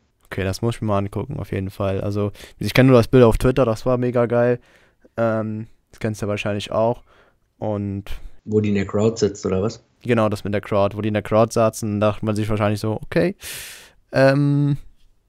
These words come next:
Speaker 1: was habe ich mir da angesehen?" <laughs> In
Speaker 2: Genau.
Speaker 1: dem Sinne mit Firefly Funhouse.
Speaker 2: Was sich jeder beim ersten Mal gedacht hat.
Speaker 1: Ja, das haben wir alle beim ersten Mal gedacht und wie gesagt, äh, ganz kurz zur Info, wir werden am Ende der Show, also am Ende der Review noch ganz kurz über Hell in a Cell reden, weil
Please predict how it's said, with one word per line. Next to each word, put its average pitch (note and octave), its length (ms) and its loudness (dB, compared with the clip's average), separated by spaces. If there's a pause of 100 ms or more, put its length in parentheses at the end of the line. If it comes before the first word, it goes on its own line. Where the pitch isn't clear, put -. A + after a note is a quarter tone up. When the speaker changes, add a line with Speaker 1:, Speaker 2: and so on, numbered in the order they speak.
(380)
Speaker 1:
was D3+ 300 0
habe D3 140 0
ich D3 100 -8
mir C3 120 0
da B2 120 2
angesehen?" G#2 580 -2 (300)
<laughs> - 300 -8
In B2+ 80 0
Speaker 2:
Genau. B2+ 160 8
Speaker 1:
dem B2+ 100 2
Sinne B2 340 0
mit B2+ 200 -4
Firefly A#2 420 4
Funhouse. A2 640 2 (220)
Speaker 2:
Was A2 160 2
sich A2+ 140 0
jeder A2+ 200 2
beim G#2 140 0
ersten F#2+ 320 -4
Mal F2+ 80 -4
gedacht F2+ 320 -4
hat. F#2 160 -8
Speaker 1:
Ja, A2+ 160 4
das G#2+ 80 2
haben A#2 100 4
wir A#2 80 4
alle A2 160 2
beim G2+ 160 -2
ersten G2 300 -2
Mal G2 160 -6
gedacht G#2+ 420 -4
und G2+ 500 -8 (520)
wie A2 100 -4
gesagt, G2+ 300 -4 (260)
äh, B2 240 8
ganz C#3+ 280 0
kurz - 280 2
zur B2 140 -2
Info, D3 340 0
wir A#2 100 -2
werden B2 140 4
am B2+ 120 2
Ende B2+ 580 4
der A2+ 220 0
Show, A#2 440 0
also G2+ 240 -4
am G2+ 160 -2
Ende A2+ 180 -2
der G#2 180 0
Review A2+ 240 -2
noch G#2+ 160 -4
ganz G#2+ 260 -2
kurz A2+ 200 -2
über G2+ 180 -2
Hell G#2+ 100 0
in G#2 80 -2
a - 20 -6
Cell A2 320 0
reden, A2 380 -2
weil G#2+ 420 2